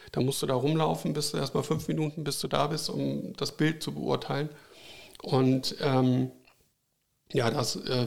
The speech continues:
meine Frau, die, die löst dann alle drei Kameras aus, beziehungsweise, ähm, die Canon-Kameras sind über Fernauslöser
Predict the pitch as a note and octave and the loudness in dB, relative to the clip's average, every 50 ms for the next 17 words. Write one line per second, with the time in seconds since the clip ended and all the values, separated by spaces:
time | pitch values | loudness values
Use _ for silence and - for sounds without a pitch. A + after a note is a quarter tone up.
0 | - - - - - B2 B2 B2+ B2 B2+ - C#3+ C#3 C#3 C3 B2+ B2 B2+ - - | -2 -4 -8 -4 -2 0 2 0 0 0 2 4 4 4 4 0 -4 -6 -8 -20
1 | - - - - _ - E4+ - D4 C4+ G3+ - - - C3+ C#3+ - - - - | -20 -20 -20 -20 _ -20 -20 -20 -18 -12 -4 -2 -2 0 2 2 0 0 0 2
2 | C#3+ B2 C3 B2+ B2+ B2+ - - _ _ _ - _ _ _ _ _ _ _ _ | 2 4 4 2 0 -2 -8 -18 _ _ _ -20 _ _ _ _ _ _ _ _
3 | - - D#3+ D3 C#3+ C3 - C3 C3+ - - C3+ C#3 D3 D3+ D3+ D3+ - - D#3 | -4 0 0 0 0 0 -2 -4 -4 -2 -2 -2 0 0 0 0 -2 -2 -2 0
4 | D3 E3 F3+ - - - _ _ - _ _ _ _ _ _ _ _ - F3+ - | 0 0 0 -4 -4 -6 _ _ -20 _ _ _ _ _ _ _ _ -10 -8 -4
5 | - C#3+ C#3 B2+ - C#3+ C#3 C3 B2+ C3 B2 B2+ - - - - - - - C3 | -2 0 0 0 0 0 0 2 0 -2 -4 -6 -8 -18 -20 -20 -12 -4 -2 0
6 | B2 B2 A#2+ A#2+ A#2 - C#3 B2 A#2+ A#2+ A#2+ A#2 A#2+ - - C3+ C3+ C3 - - | 2 2 0 0 -2 -2 -4 -2 -2 -2 -2 -4 -6 -6 -4 -2 -2 -2 -2 -2
7 | C3 C3 B2+ C3 A#2+ - - - B2 D3+ C#3 B2+ B2 B2+ - - C#3 D3 D3+ D3+ | -2 -2 0 0 -2 -2 -4 -6 -6 -4 -4 -4 -4 -4 -4 -4 -2 -2 -2 -2
8 | D3+ D#3+ D#3 D3+ D3+ D3+ D3+ - - | -4 -4 -4 -2 -2 -2 -4 -6 -10